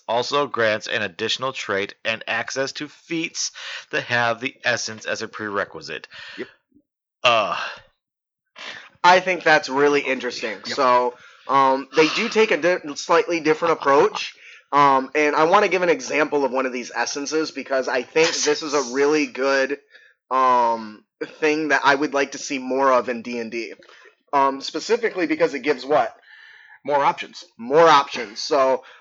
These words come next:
Speaker 3: let's
Speaker 1: yeah,
Speaker 3: talk
Speaker 1: just
Speaker 3: about this.
Speaker 1: those more
Speaker 3: So
Speaker 1: options.
Speaker 3: when you choose the essence of intellect, which is only, I think I'll scroll over here. So yeah, right here, the intellectual essence right here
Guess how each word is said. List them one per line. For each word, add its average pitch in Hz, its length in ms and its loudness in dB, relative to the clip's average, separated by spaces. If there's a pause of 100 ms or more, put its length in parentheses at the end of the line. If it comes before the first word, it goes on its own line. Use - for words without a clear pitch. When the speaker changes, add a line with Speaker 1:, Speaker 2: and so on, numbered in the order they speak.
Speaker 3:
let's 143 200 2
Speaker 1:
yeah, 151 60 -10
Speaker 3:
talk 175 200 6
Speaker 1:
just - 80 -2
Speaker 3:
about 135 240 4
this. 131 280 0
Speaker 1:
those - 20 -8 (100)
more 135 140 2
Speaker 3:
So 208 60 -2
Speaker 1:
options. 113 500 -8 (400)
Speaker 3:
when 175 220 2
you 202 100 -4
choose 185 260 -6
the 185 220 -6
essence 165 380 0
of 143 160 -2
intellect, 135 580 -2
which 135 180 -6
is 131 120 -8
only, 139 340 -2
I 127 100 -2
think 131 220 -8
I'll 123 80 -4
scroll 123 360 -4
over 117 140 -8
here. 117 140 -10
So 131 140 -6
yeah, 135 200 0
right 147 180 2
here, 139 140 -2
the 151 140 -8
intellectual 170 680 0
essence 127 380 -4
right 123 140 -2
here 120 240 -4